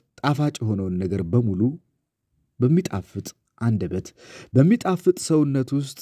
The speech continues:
አዋሃድ ነው። እኔም በእሷ ውስጥ፣ እሷም በእኔ ውስጥ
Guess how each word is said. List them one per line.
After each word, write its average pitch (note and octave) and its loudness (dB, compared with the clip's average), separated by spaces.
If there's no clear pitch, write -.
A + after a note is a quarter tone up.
አዋሃድ B2 2
ነው። E2+ -6
እኔም D3+ 6
በእሷ A#2+ -2
ውስጥ፣ G2+ -4
እሷም B2 0
በእኔ B2 2
ውስጥ - -12